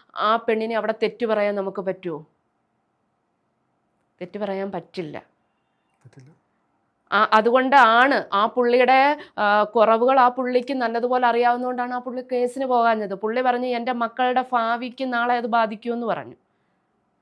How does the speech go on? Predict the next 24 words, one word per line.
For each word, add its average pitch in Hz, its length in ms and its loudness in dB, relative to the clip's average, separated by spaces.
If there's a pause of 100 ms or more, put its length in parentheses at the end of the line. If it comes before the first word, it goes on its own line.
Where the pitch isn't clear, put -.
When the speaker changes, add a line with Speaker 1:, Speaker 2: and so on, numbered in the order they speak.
(180)
Speaker 1:
അന്നേരം 214 180 -8
നമ്മൾ 220 240 -2
അവിടെ 220 160 -2
ആരെയാണ് 214 500 -4
തെറ്റു 208 220 -10
പറയേണ്ടത്? 196 560 -6
Speaker 2:
നമുക്ക് 135 160 -14
Speaker 1:
പക്ഷേ 147 160 2
Speaker 2:
രണ്ടുപേരും 165 440 -2
തെറ്റു 151 240 -10
പറയാൻ 131 200 -12
പറ്റില്ല, 107 320 -18 (120)
അല്ലേ? 113 300 -14
Speaker 1:
പിന്നീട്, 269 600 0
അതെ, 302 320 0 (220)
പിന്നീട് 247 720 -2 (220)
ഈ, 233 240 -6
ഉം, 214 360 -8
എനിക്ക് 240 260 -2
തോന്നിയിട്ടുണ്ട് 220 480 -2
ഒരു 220 500 -2
മൂന്നാല് 247 420 -4
ദിവസം 220 600 -4 (280)
ഒക്കെ 214 500 -4